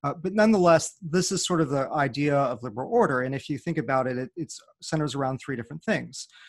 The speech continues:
Uh, economic liberalism, this idea, whether you're a classical liberal and it's completely open trade and capital mobility, you can move money around all you want, or you're a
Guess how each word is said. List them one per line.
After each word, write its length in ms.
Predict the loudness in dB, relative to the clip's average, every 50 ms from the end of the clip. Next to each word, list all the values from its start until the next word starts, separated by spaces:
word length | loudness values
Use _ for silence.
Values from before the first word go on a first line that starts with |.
| -12 _ -6
Uh, 100 | -6 -4 -4 -2
economic 500 | -2 0 0 2 2 2 2 0 -2 -4
liberalism, 580 | -6 -4 -4 -4 -4 -6 -6 -6 -6 -6 -8 _ _ _ _ _ _ _ _ _ _ _ _ -10
this 120 | -4 0
idea, 500 | 0 0 2 2 2 4 4 4 2 2 0
whether 260 | -2 -2 0 0 0
you're 180 | 0 0 -2 -2
a 40 |
classical 400 | -2 2 4 4 4 4 0 -2
liberal 240 | -2 -2 0 0 -2
and 80 | -4 -4
it's 80 | -6
completely 460 | -8 -10 -8 -6 -6 -6 -4 -2 0 0
open 220 | 0 0 0 -4
trade 500 | -4 -2 -2 0 2 2 2 2 0 0
and 200 | -2 -4 -4 -4
capital 360 | 0 0 0 0 -2 -6 -8
mobility, 540 | -8 -8 -4 -2 0 2 2 2 2 2 2
you 140 | 0 -2 -4
can 200 | -8 -10 -10 -8
move 180 | -8 -8 -6
money 280 | -4 -4 -2 -2 -2 -4
around 380 | -4 -2 -2 -2 -2 -2 -2 -4
all 120 | -6 -6
you 140 | -6 -8 -4
want, 380 | -2 0 2 2 2 0 -2 -6 -14 _ -20 -20 -20 _ _ _ -4
or 460 | 0 2 4 4 4 2 0 -2 -4 -6
you're 280 | -6 -4 -4 -2 -4 -4
a 380 | -4 -4 -4 -4 -4 -6 -6